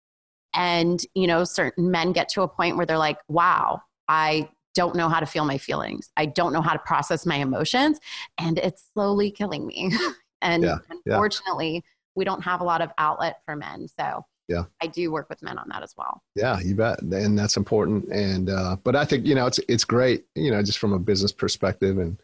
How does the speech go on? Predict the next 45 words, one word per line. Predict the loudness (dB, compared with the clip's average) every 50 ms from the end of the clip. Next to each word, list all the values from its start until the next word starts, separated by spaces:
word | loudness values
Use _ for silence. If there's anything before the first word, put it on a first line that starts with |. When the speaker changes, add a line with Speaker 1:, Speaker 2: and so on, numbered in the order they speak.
| _ _ _ _ _ _ _ _ _
Speaker 2:
and | -4 -2 0
from | 0 0 2
where | 2 2
you're | 2 2 2
at | 0 -2 -4 -4 -4
to, | -2 0 0 -2 -2 -6 -6 -6
you | -6 -4
know, | -4 -4 -6
to | -4 -4 -2
really | 0 0 0 2 0 0
kind | -2 -2 -2 -2 -2
of | -2
plant | -2 -4 -2 -2 -2 -4
your | -6 -6
flag | -4 -2 0 0 0 -2
in | -2 -2 -2 -4 -4 -4
what | -4 -2 -2 -2
you | -2
do | 0 0 0 0 0
and | 0 0
who | 0
you | 0 0 0
help. | 0 0 -2 -2 -4 -4
And, | -4 -4 -4 -6 -8 _ _ _ _ _ _ _ _ _ _ -4
you | -2 0
know, | 0 0
just, | 0 -2 -2 -2 -2
like, | -2 -2 -2
that's | -2 -2 -2 -2
who | -2 0 0
you | 0 0 0 0
are. | 0 0 -2 -2
And | -2 -2
it | 0
doesn't | 0 2 2 2 2
have | 2 2 0 0
to | 0 0
be | 0 2
who | 2 2
you | 2 2 2 2 2 2 0 0
always | 2 2 2 2 2 2 0
are | -2
going | -2 -2 -4 -4 -4
to | -6 -6
be | -4